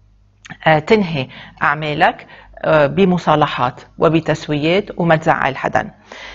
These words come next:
الأحد ثلاثة شباط فبراير القمر موجود ببرج الجدي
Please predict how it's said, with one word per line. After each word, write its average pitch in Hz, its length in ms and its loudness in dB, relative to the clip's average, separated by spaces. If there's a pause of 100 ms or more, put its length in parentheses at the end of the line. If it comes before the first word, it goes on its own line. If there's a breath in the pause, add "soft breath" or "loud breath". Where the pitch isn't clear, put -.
(140)
الأحد 247 520 -2
ثلاثة 220 340 0
شباط 202 340 2
فبراير 190 600 2
القمر 175 380 0
موجود 165 460 0
ببرج 156 500 0
الجدي 165 640 -2